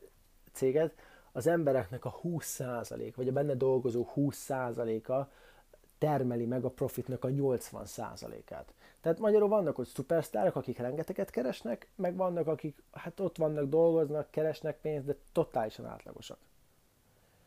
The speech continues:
Na most ez egyáltalán, ez nem feltétlenül a képességeiknek a függvénye egyébként, hanem annak, hogy mit végeznek el a gyakorlatban.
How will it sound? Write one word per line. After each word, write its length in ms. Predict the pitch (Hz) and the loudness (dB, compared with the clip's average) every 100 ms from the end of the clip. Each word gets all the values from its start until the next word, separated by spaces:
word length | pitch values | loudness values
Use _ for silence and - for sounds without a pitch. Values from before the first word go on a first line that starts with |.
| _ _ | _ _
Na 260 | 131 131 139 | -4 -2 0
most 280 | 147 139 - | 0 -2 -4
ez 120 | 165 | -2
egyáltalán, 560 | 233 240 165 123 160 | -2 4 4 4 0
ez 60 | 165 | 0
nem 120 | 277 | -2
feltétlenül 560 | - 190 139 139 139 131 | 0 0 4 2 2 -4
a 80 | - | 0
képességeiknek 1120 | 156 143 123 - - 131 123 117 110 131 120 | 2 2 0 -6 -2 -2 0 -4 -4 -6 -6
a 40 | |
függvénye 640 | 117 139 120 110 117 113 | -6 -2 -2 -2 -4 -4
egyébként, 520 | 110 113 117 - 214 196 | -4 -4 -6 -6 -8 -6
hanem 280 | 208 254 | -6 -4
annak, 320 | 247 220 214 - | -2 -2 0 2
hogy 140 | 196 | 2
mit 180 | 208 196 | 0 2
végeznek 480 | 208 202 190 185 190 | 2 4 2 0 0
el 100 | 190 | 0
a 80 | |
gyakorlatban. 920 | 185 190 - 101 104 104 104 110 196 | 2 0 -2 -6 -6 -8 -4 -4 -4